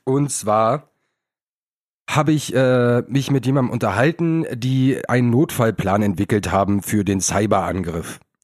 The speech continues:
Und der Cyberangriff, der dich sonst wohin bringen kann und die Menschheit ins Chaos stürzen könnte. Und da bin ich auf die Idee gekommen, dich mal nach apokalyptischen,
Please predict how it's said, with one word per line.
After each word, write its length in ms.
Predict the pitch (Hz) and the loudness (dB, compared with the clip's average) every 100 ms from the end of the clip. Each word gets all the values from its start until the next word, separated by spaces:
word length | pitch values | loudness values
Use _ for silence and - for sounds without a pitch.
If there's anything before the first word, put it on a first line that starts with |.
| _ - | _ -2
Und 500 | 131 120 117 - - _ - | 2 2 -2 -6 -16 _ -4
der 180 | 110 95 | -2 -2
Cyberangriff, 880 | - 107 123 110 104 110 101 98 - | -2 0 2 2 2 0 0 -2 -2
der 180 | 101 87 | -4 -2
dich 400 | 92 - - - _ - | -4 -4 -10 -14 _ -4
sonst 420 | 98 120 131 - | 0 2 0 0
wohin 260 | 101 107 104 | 0 2 2
bringen 220 | 101 101 | 0 -2
kann 340 | - 101 98 | 0 0 2
und 100 | 92 | 0
die 60 | 98 | 0
Menschheit 420 | 98 104 104 92 | 0 2 0 -2
ins 140 | 92 | -4
Chaos 380 | - 98 107 101 | -4 0 0 0
stürzen 360 | - 95 95 104 | -2 -4 -4 -4
könnte. 360 | 98 95 104 - - _ _ - | -4 -2 -4 -6 -20 _ _ -2
Und 80 | |
da 60 | 110 | 2
bin 100 | 131 | 2
ich 100 | 135 | 2
auf 80 | 127 | 0
die 120 | 120 | 0
Idee 140 | 117 | 0
gekommen, 300 | 127 139 131 123 | 0 0 2 0
dich 140 | 117 | 0
mal 140 | 120 | 0
nach 200 | 117 110 | 0 0
apokalyptischen, 1120 | 113 - 113 113 113 156 160 - 139 131 131 | -4 -4 -2 0 0 0 -2 0 0 2 0